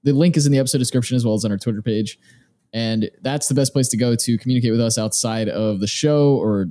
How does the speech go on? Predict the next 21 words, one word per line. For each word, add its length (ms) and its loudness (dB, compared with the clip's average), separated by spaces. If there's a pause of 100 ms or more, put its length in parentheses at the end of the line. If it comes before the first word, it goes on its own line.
(160)
social 360 -2
media. 360 4 (1300)
Jump 300 0
in, 120 4
say 200 2
hi, 260 0
post 240 2
your 80 -4
trophy 300 4
decks, 420 0 (160)
discuss 400 0
different 280 -2
picks. 480 0
We've 160 0
got 220 -4
channels 320 0
for 80 -4
just 140 -2
about 160 -2
every 180 -2
format 540 -2